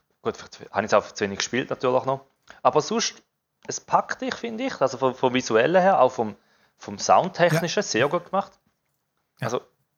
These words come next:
Speaker 1: die ganze Geschichte wird sehr geil erzählt. Ohne dass ich auf Detail reingehen will eigentlich. Ähm, ja, und die Rätsel sind okay.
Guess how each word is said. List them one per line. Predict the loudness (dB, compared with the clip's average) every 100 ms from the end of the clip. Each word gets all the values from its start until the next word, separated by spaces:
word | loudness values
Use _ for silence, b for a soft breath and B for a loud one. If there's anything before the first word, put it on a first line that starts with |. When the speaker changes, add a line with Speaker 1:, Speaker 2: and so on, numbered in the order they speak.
| _
Speaker 1:
die | 2
ganze | 4 4
Geschichte | 0 -2 -2
wird | 2
sehr | 4
geil | 6 6
erzählt. | 4 -4 -4 -6 -18 _ _ _ _ _ _ _ _ _
Ohne | -4 -2
dass | -2
ich | -4
auf | -4
Detail | -2 2 2
reingehen | 0 -2 -6 0
will | 2
eigentlich. | 2 0 -8 -10 b b b b -12
Ähm, | -8 -8 -10 -10
ja, | -2
und | -2 -2 -10 -16 -20 _ _ _ _ -20 _ 0
die |
Rätsel | 4 4 2 -8 -8 -12 _
sind | -8 -6 -6 -12 -6
okay. | -4 0 0